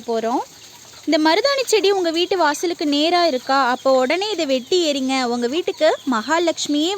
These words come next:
வரப்போறது கிடையாது அப்படின்னு சொல்றதெல்லாம் பொய்.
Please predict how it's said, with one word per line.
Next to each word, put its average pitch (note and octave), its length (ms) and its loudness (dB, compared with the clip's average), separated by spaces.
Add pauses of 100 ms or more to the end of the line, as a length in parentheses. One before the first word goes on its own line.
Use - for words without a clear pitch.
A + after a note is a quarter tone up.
வரப்போறது D4+ 560 0
கிடையாது B3+ 440 -2 (100)
அப்படின்னு A3+ 460 -4
சொல்றதெல்லாம் A3 600 -4 (400)
பொய். A3+ 300 -2